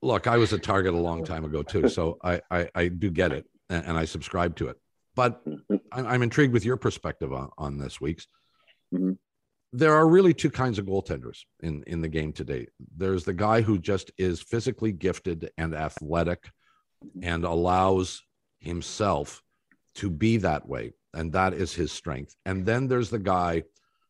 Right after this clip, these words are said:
Speaker 1: who's had all the coaching, who knows all the angles, who is generally a big body, who is blocking shots more than reacting to shots, and is technically sound.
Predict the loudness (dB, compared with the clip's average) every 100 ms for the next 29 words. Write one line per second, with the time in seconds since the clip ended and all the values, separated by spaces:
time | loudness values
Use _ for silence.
0 | _ -8 -6 -2 2 4 4 4 0 -2
1 | -2 0 -2 -4 -4 -4 -2 0 2 2
2 | 4 2 2 0 -2 -4 -4 -6 -14 _
3 | _ _ _ -2 2 2 0 2 2 2
4 | 2 0 0 0 0 0 0 2 4 2
5 | -2 -6 _ _ _ _ -18 -8 -4 -2
6 | -2 -6 _ -6 -4 2 4 2 0 -4
7 | 0 2 2 0 0 0 0 -2 -2 2
8 | 2 0 -4 -6 -6 -8 -4 -4 -4 -8
9 | -16 -20 _ _ _ _ _ _ -8 -4
10 | 0 -2 -2 -2 2 2 0 -2 -2 -2
11 | 0 0 -4 -12 -10 0 2 2 -4 -12